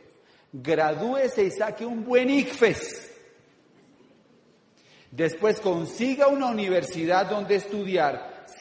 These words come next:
salga, consiga un buen empleo y usted va a triunfar en la vida". ¿A cuántos más le contaron esa historia?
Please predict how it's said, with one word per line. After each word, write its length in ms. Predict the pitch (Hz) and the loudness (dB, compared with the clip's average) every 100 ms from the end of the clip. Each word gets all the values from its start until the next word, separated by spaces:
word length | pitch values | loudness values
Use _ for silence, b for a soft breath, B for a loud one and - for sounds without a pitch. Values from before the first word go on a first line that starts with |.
| - | 0
salga, 640 | 226 226 220 143 135 127 | 4 6 6 4 -2 -2
consiga 680 | 185 175 170 - 220 240 254 | 0 0 -2 -6 -4 2 2
un 160 | 262 226 | 2 2
buen 200 | 233 240 | 0 0
empleo 680 | 240 - 220 226 233 240 | -6 -2 2 4 6 4
y 140 | 180 180 | 2 -4
usted 420 | 156 - 185 185 | -6 -4 -4 0
va 120 | 196 | -2
a 80 | 190 | -2
triunfar 500 | 208 214 165 220 220 | -4 -6 0 2 4
en 120 | 226 | 4
la 140 | 220 | 4
vida". 420 | 214 240 208 131 - - - - - - _ _ _ - | 4 2 2 0 -2 -14 -18 -20 -20 -20 _ _ _ -10
¿A 120 | 131 | -6
cuántos 360 | 180 180 185 180 | -2 -2 -2 -6
más 160 | 180 | -4
le 120 | 175 170 | -4 -4
contaron 420 | 151 151 151 156 | -6 -4 -6 -6
esa 160 | 151 | -10
historia? 400 | 147 - 135 110 | -12 -8 -6 -6